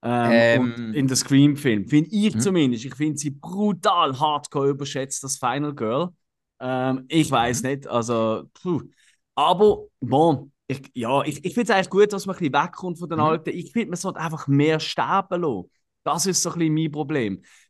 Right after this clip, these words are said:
Speaker 1: Wir überleben immer, ohne jetzt zu viel zu spoilern, wir überleben einfach zu viele Figuren. Egal ob alt oder neu oder wie auch immer. What the fuck?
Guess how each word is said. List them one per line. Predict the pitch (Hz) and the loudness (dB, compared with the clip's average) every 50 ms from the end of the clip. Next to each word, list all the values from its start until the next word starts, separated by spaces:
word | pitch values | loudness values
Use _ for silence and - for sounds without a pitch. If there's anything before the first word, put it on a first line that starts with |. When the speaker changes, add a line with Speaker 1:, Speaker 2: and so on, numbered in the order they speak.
| _ | _
Speaker 1:
Wir | - 135 156 180 - | 2 4 4 4 4
überleben | 185 170 147 151 135 127 123 131 147 165 170 - 185 175 156 - | 2 0 0 0 0 0 2 2 2 0 -2 -2 -4 -4 -4 -2
immer, | 147 143 151 165 151 104 | -2 -2 -2 -2 -2 -2
ohne | 139 156 170 | 0 0 0
jetzt | 165 160 - - | 0 -2 -4 -6
zu | - | -8
viel | 151 151 139 | -6 -8 -8
zu | - - | -8 -8
spoilern, | - 120 123 143 147 139 131 | -4 -2 -2 0 0 -2 -2
wir | 139 156 | -4 -4
überleben | 143 143 131 110 92 95 107 135 139 139 127 113 | -4 -4 -4 -4 -4 -4 -4 -4 -4 -4 -6 -6
einfach | 104 120 123 123 - - | -6 -6 -8 -10 -12 -10
zu | - - - | -10 -10 -6
viele | - 113 113 113 120 127 - - _ _ | -2 2 2 4 4 2 0 -4 _ _
Figuren. | - 117 107 95 101 104 117 123 120 107 92 78 - - - - - - | -8 -6 -6 -4 -2 0 2 2 2 2 0 -4 -6 -12 -20 -16 -8 -4
Egal | 117 113 117 113 120 139 143 139 | -2 0 2 4 4 6 6 4
ob | 135 117 - | 4 2 0
alt | 113 120 139 147 139 143 | 0 2 2 2 0 0
oder | 123 110 107 | -4 -2 -2
neu | 110 107 107 110 120 131 143 131 | -2 0 0 0 2 2 2 0
oder | 113 101 101 | 0 -2 -4
wie | 113 117 | -4 -4
auch | 117 110 | -4 -4
immer. | - - 101 113 123 123 123 - _ _ _ _ _ _ _ - | -4 -6 -4 -4 -4 -4 -6 -8 _ _ _ _ _ _ _ -6
What | - 143 143 135 | -6 -6 -4 -4
the | 127 | -6
fuck? | - - - 110 131 139 - | -6 0 0 2 2 0 -2